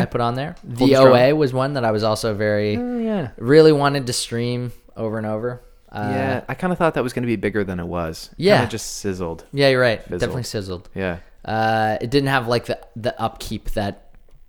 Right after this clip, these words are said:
Speaker 1: you know, like, Stranger Things has.
Speaker 2: Well,
Speaker 1: Like,
Speaker 2: it came just after the Stranger Things wave,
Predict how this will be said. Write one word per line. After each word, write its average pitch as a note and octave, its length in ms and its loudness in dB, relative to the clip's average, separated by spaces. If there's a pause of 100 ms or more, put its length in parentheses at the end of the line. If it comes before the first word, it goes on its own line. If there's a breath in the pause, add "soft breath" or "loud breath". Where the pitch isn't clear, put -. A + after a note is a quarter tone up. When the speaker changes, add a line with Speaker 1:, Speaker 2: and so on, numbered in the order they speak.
(280)
Speaker 1:
you G#2 120 -8
know, F2+ 160 -6
like, F#2 120 -8
Stranger G2 360 -8
Things G#2 220 -6
has. A2+ 100 4
Speaker 2:
Well, D#3 100 8
Speaker 1:
Like, - 140 0
Speaker 2:
it - 40 -12
came F#3+ 380 0
just E3 400 2
after B2+ 320 -2
the G#2+ 140 -2
Stranger A2+ 300 0
Things G#2 200 -2
wave, F#2 320 -4